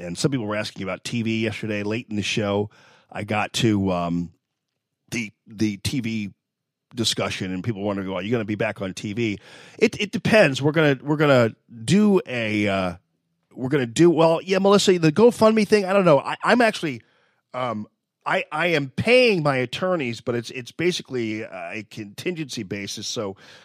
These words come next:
they're gonna take a portion of whatever I get out of this suit. So, and then we're gonna make, we're making Entercom pay that. So we're make-, we're asking for them to pay my legal fees as well, 'cause I shouldn't have had to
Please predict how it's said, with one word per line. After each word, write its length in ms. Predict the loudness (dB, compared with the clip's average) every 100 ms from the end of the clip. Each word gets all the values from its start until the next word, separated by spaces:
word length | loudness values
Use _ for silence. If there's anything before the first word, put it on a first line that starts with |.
| -2
they're 100 | 0
gonna 200 | 0 -4
take 320 | -2 -2 -2
a 40 | -6
portion 460 | -4 -2 -4 -6
of 100 | -6
whatever 360 | -6 -6 -6 -8
I 120 | -10
get 380 | -10 -10 -10 -10
out 100 | -12
of 100 | -12
this 120 | -10 -8
suit. 460 | -6 -6 -8 -12
So, 360 | -10 -8 -8 -10
and 140 | -6
then 160 | -6 -6
we're 100 | -6
gonna 160 | -4
make, 380 | -4 -4 -6 -12 -20 _ _ _
we're 100 | -10
making 480 | -6 -6 -8 -12 -20 _ _ _ -20 _ -4
Entercom 560 | -2 -2 -6 -10 -6
pay 460 | -6 -2 -4 -6 -14 _ _ _ _ _ _ _
that. 480 | -6 -4 -6 -12 -20 _ _ _ _ _ _ -6
So 400 | 0 0 -2 -10 _ _ _
we're 160 | -8 -6
make-, 240 | -6 -10
we're 180 | -6 -4
asking 420 | -4 -6 -6 -8
for 120 | -10 -10
them 200 | -8 -6
to 60 |
pay 220 | -2 -2
my 240 | -4 -12 -14 _ _
legal 260 | -10 -8 -12
fees 300 | -12 -14 -14
as 100 | -8
well, 180 | -8
'cause 140 | -8 -10
I 80 | -8
shouldn't 300 | -8 -8 -10
have 60 |
had 140 | -10
to 120 | -10